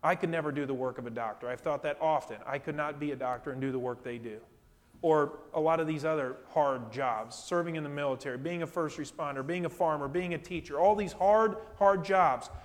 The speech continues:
But all that hard work is, like, on a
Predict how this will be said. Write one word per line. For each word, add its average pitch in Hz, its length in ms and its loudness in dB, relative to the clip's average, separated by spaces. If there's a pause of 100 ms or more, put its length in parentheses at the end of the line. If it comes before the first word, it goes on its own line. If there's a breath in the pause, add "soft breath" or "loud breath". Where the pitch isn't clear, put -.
(220 loud breath)
But 190 420 6
all 269 360 12
that 247 200 8
hard 233 340 8
work 208 400 10
is, 175 160 4
like, 156 260 6 (340)
on 175 140 4
a 160 100 0